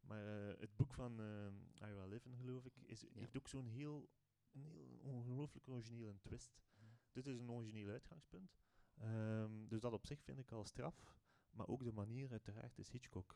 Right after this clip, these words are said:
Speaker 1: waar hij, waarop hij visueel, eh, dat in beeld brengt. En dat vind ik een perfect voorbeeld van, je hebt het basismateriaal, een boek, je kan dat wel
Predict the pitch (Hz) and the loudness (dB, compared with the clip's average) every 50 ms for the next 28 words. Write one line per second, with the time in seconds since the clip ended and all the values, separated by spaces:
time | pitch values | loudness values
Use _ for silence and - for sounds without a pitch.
0 | - - - 104 101 104 101 98 101 101 98 98 98 98 95 92 90 95 90 92 | -10 -4 0 0 2 2 2 2 2 0 0 0 0 0 -2 -2 -2 -4 -4 -4
1 | 98 98 98 - - 101 90 95 107 123 123 113 101 101 107 127 127 110 98 90 | -2 0 0 0 0 0 -2 -4 -4 -2 2 2 4 4 4 4 2 2 0 -2
2 | - - _ _ _ - - 113 113 110 107 101 98 95 95 95 95 98 98 92 | -6 -14 _ _ _ -8 -6 -4 -2 0 0 0 2 2 2 0 0 0 0 2
3 | 95 92 92 90 107 117 123 123 127 127 127 120 - 107 110 - - 113 - - | 2 0 2 4 4 4 4 4 2 0 -2 -2 -4 -8 -8 -8 -8 -8 -8 -6
4 | 110 104 - 95 95 - - - - 117 - - - 117 117 117 117 110 - - | -8 -8 -8 -6 -6 -4 -6 -4 -6 -8 -8 -4 0 2 4 4 4 2 0 -4
5 | 107 104 104 101 98 - - - - - - _ - - 95 95 95 98 104 107 | -4 -2 0 -2 -2 -2 -6 -14 -20 -20 -20 _ -18 -16 -6 -2 0 0 0 0
6 | 107 104 - 107 101 - - 101 95 92 87 80 80 85 - - - - - - | -2 -4 -6 -6 -6 -6 -6 -4 -2 -2 -4 0 0 0 0 0 -6 -14 -16 -14
7 | - - - - 101 92 90 87 85 85 87 92 92 104 | -16 -16 -10 -8 -6 -4 -4 -4 -4 -4 -6 -6 -8 -10